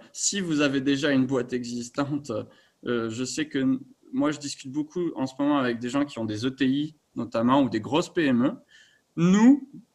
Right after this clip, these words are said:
un de nos objectifs principaux, c'est pas d'en, de, de faire de l'innovation ou faire de la start-up en solo. Euh, c'est de prendre les meilleurs profils experts, euh, du territoire et, euh,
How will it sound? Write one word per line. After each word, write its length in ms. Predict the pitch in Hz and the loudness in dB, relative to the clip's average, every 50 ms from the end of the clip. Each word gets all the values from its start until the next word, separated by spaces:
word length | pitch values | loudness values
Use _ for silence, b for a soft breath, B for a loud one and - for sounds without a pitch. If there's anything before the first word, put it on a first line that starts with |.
| _ _ _ | _ _ _
un 120 | - 190 196 | 2 2 4
de 60 | 185 | 4
nos 220 | 175 160 147 139 | 4 4 4 4
objectifs 380 | 147 139 143 139 139 - 127 - | 2 2 2 0 0 -6 -14 -4
principaux, 460 | - 147 139 135 - - _ 202 247 | -2 -2 0 0 -4 -6 _ -2 -2
c'est 140 | 262 - - | 0 0 0
pas 180 | - 170 185 | 4 4 4
d'en, 160 | 202 165 147 139 | 6 6 4 4
de, 180 | 123 131 135 | 4 4 2
de 180 | 127 123 127 127 | 0 0 -4 -2
faire 160 | - 160 139 | 0 0 2
de 60 | 131 | 4
l'innovation 840 | 131 135 139 139 135 131 131 123 127 - - 170 175 180 180 180 151 | 4 6 6 6 4 4 2 2 2 0 2 2 4 4 4 4 4
ou 60 | 127 | 2
faire 140 | 123 - 135 | 2 0 2
de 40 | 127 | 2
la 100 | 123 120 | 2 0
start-up 400 | 123 - 123 - - 180 180 185 | -2 -4 -6 2 2 2 2 4
en 80 | 135 | 0
solo. 460 | 127 - 175 175 185 165 139 123 - _ _ _ _ _ _ _ _ _ - | 0 2 2 4 4 2 2 -2 -8 _ _ _ _ _ _ _ _ _ -2
Euh, 280 | 135 123 120 120 117 113 | 0 2 2 2 0 -2
c'est 180 | 110 - 151 | -2 -4 -4
de 40 | 131 | -4
prendre 280 | 139 - 165 170 160 143 | -2 0 2 6 6 6
les 100 | 139 131 | 6 8
meilleurs 300 | 143 147 147 151 143 139 | 6 6 6 6 4 2
profils 580 | - - 147 135 - - 175 170 151 131 117 - - | 0 -4 -4 -4 -4 0 0 2 2 2 0 0 -4
experts, 460 | 143 131 - - - 143 143 - - - _ - | -6 -6 -4 -2 0 0 0 -2 -8 -20 _ -4
euh, 200 | 131 117 110 110 | -2 0 0 0
du 200 | 110 110 123 127 | -2 -6 -12 -4
territoire 720 | - 143 135 131 127 - 165 180 196 180 139 113 110 - b b b b b b b b - 107 | -2 0 0 0 0 2 2 4 4 4 2 -2 -4 -8 b b b b b b b b -8 2
et, 200 | 131 139 143 143 | 4 6 8 8
euh, 340 | 135 127 123 120 120 117 113 | 8 8 8 6 6 6 4